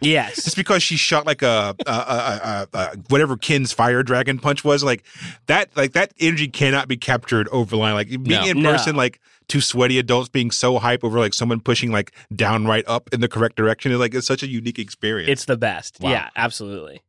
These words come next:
Speaker 3: Well, look, uh, we should get to another question for you, Zig, and
Speaker 2: Mm.
Speaker 3: for Matt, and for me, which is, what are you playing?
Speaker 1: <laughs> Oh.
Speaker 2: <laughs>
Speaker 1: What are you, hey, what are we playing?
Speaker 3: What are we playing?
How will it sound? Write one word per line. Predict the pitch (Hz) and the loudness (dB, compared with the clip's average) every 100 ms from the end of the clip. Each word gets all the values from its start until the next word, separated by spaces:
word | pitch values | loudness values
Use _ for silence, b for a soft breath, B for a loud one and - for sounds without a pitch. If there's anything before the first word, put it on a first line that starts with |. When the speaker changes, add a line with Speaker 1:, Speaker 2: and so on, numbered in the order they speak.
| _ _ b b b b b - | _ _ b b b b b 0
Speaker 3:
Well, | 190 | 2
look, | 175 95 - | 2 0 0
uh, | 120 123 127 | 0 2 0
we | 185 | 0
should | 190 | 0
get | 185 170 | -2 0
to | 160 | 2
another | 139 139 | 2 2
question | - - 87 - 76 85 135 _ _ _ | -2 -2 -2 -2 -6 -8 -12 _ _ _
for | - 135 | -2 2
you, | 117 98 | 2 0
Zig, | 104 98 | 0 -2
and | 113 117 | 0 -2
Speaker 2:
Mm. | 104 | 0
Speaker 3:
for | 104 95 92 90 | 0 2 0 -4
Matt, | - 87 101 | -4 -2 -2
and | 147 160 | -2 0
for | 226 | 2
me, | 214 294 190 123 | 2 2 0 0
which | 139 139 | 0 0
is, | 170 165 156 - - _ _ _ _ _ _ - | 0 0 0 -4 -8 _ _ _ _ _ _ -4
what | 220 | -2
are | |
you | 240 | -2
playing? | - - 190 277 - 170 - | -4 -6 -4 -2 -4 -6 -8
Speaker 1:
<laughs> | - 208 - 185 - | -2 -2 0 -2 0
Oh. | 160 151 139 117 104 101 - - - - - | 2 2 2 -2 -6 -8 -8 -8 -8 -10 -8
Speaker 2:
<laughs> | 110 80 _ _ _ _ _ _ _ | -8 -8 _ _ _ _ _ _ _
Speaker 1:
What | 143 220 | 0 2
are | |
you, | 214 | 2
hey, | 247 | 2
what | 226 294 | 2 2
are | 311 | 2
we | 285 | 0
playing? | 151 120 185 | 0 0 4
Speaker 3:
What | 294 | 4
are | 320 | 4
we | 294 | 2
playing? | - 143 110 95 98 | 0 0 2 0 -2